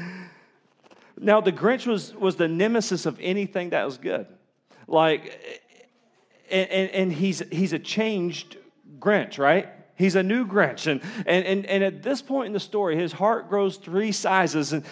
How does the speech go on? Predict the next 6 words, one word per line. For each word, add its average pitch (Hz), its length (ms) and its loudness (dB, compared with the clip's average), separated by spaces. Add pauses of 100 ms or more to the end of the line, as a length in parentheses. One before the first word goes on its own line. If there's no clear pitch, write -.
(120)
and 165 180 4
he, 202 340 0
now 214 400 2
he 190 180 0
instantly 175 460 -4
cares. 175 720 -4